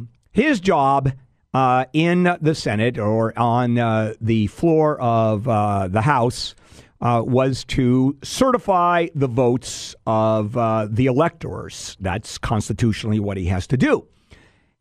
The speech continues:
And, uh, he decided he's going to do that. Uh, the president pressured him like crazy,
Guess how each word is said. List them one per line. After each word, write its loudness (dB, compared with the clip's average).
And, 2
uh, 0
he 0
decided -2
he's -2
going 0
to 2
do 2
that. -8
Uh, 0
the -2
president -2
pressured 0
him 0
like -2
crazy, -2